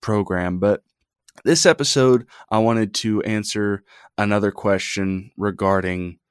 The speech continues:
podcast production. Is it possible? Is it, is it possible to make a full-time income working from home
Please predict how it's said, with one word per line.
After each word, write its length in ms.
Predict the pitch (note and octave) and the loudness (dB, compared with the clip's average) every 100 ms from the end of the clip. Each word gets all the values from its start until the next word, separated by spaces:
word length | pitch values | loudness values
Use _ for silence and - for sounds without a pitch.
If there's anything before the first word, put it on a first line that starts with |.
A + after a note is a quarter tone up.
| _ _ _ - | _ _ _ -4
podcast 760 | F#2+ F#2+ - F#2 F2 F2 - - _ _ | -2 -2 -2 -4 -2 -4 -10 -12 _ _
production. 600 | G2+ F2+ F2 - D2+ F2 _ _ _ _ _ _ _ _ _ _ | -8 -8 -8 -10 -14 -16 _ _ _ _ _ _ _ _ _ _
Is 220 | B2+ D#3+ - | 2 2 2
it 160 | - | 0
possible? 720 | C#3+ B2 A2+ D#2 - - _ _ _ _ _ _ _ | -4 -4 -4 -8 -12 -20 _ _ _ _ _ _ _
Is 200 | F3+ F3 | 4 4
it, 120 | F#3+ | 2
is 140 | F3 E3+ | 0 0
it 160 | - | -2
possible 640 | - E3 E3+ - D#3+ D#3+ D#3+ - - | -2 -4 -4 -4 -2 -2 -4 -16 -8
to 100 | A2 | -2
make 160 | G#2 F#2+ | -2 -2
a 80 | |
full-time 840 | - - D3+ D3+ - B2 A#2+ A#2 - | -6 -2 -2 -2 -4 -2 -2 -4 -6
income 640 | G2+ G#2 G2 - F#2+ F#2+ F#2 | -6 -4 -4 -4 -2 -2 -4
working 400 | - G#2+ B2 C#3 | 0 0 2 -2
from 220 | C3+ B2+ A#2 | 0 -4 -2
home 440 | G#2 G#2 G#2 | 0 2 0